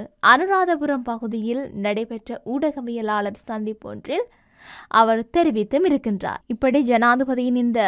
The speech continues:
பொது மன்னிப்பு பற்றிய விவகாரங்கள் நிலவிக் கொண்டிருக்கின்ற இந்த நேரத்தில மற்றுமொரு முக்கிய விடயமாக, அதாவது மக்கள் மத்தியில் தற்போது பரபரப்பை ஏற்படுத்தி இருக்கின்ற மற்றுமொரு முக்கிய விடயமாக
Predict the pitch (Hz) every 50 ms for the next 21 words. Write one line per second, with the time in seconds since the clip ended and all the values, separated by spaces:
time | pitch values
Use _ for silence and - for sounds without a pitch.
0 | 147 - - - - - 285 294 320 359 349 339 311 294 294 277 - 233 - 254
1 | 240 233 - 233 233 214 220 214 226 247 233 247 240 233 233 233 226 220 220 240
2 | 262 302 302 - - 330 233 262 262 277 294 302 294 285 - 269 254 233 247 233
3 | 226 - 240 214 220 226 226 - _ - 262 294 339 359 359 302 226 220 214 208
4 | 208 208 202 - - 202 - - - 226 269 453 440 - - 240 285 330 - 440
5 | 427 415 370 359 311 285 277 - - 277 277 247 220 226 220 226 226 214 208 196
6 | 208 214 220 202 - - - 202 214 214 202 214 202 269 359 370 277 233 233 247
7 | - - 359 330 302 285 269 277 262 254 254 277 269 254 - 240 226 220 - 226
8 | 226 208 214 - 226 226 247 262 269 262 240 - 247 226 214 208 214 214 - 226
9 | 214 214 220 220 214 214 214 - 208 - 381 381 311 254 240 - 226 226 226 220
10 | 220 269 277 - - 392 359 262 247 233 240 240 233 220 214 214 247